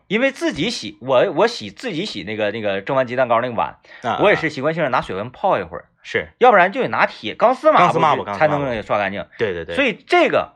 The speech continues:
Speaker 1: 包括牛油那个，
Speaker 2: 嗯，嗯，嗯。
Speaker 1: 我都可以理解，因为我自己刷它，
Speaker 2: 哎。
Speaker 1: 我也很费劲。
Speaker 2: 是。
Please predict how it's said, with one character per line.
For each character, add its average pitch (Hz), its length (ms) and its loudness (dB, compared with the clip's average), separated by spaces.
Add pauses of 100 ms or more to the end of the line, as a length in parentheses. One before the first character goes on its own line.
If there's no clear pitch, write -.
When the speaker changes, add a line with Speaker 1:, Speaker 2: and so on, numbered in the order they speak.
(100)
Speaker 1:
包 220 120 4
括 247 140 2
牛 196 180 4
油 185 180 4
那 240 100 2
个， - 140 -6 (100)
Speaker 2:
嗯， 156 140 -4
嗯， 107 200 -12
嗯。 92 40 -20 (120)
Speaker 1:
我 131 120 -2
都 156 80 2
可 180 140 0
以 - 20 2
理 139 200 -2
解， 123 180 -4
因 180 140 -2
为 185 100 4
我 98 300 -4
自 247 200 -6
己 117 160 -10
刷 147 260 4
它， 160 340 0
Speaker 2:
哎。 117 260 -6
Speaker 1:
我 151 180 4
也 180 200 6
很 123 200 -2
费 104 160 -12
劲。 101 240 -12
Speaker 2:
是。 - 220 -10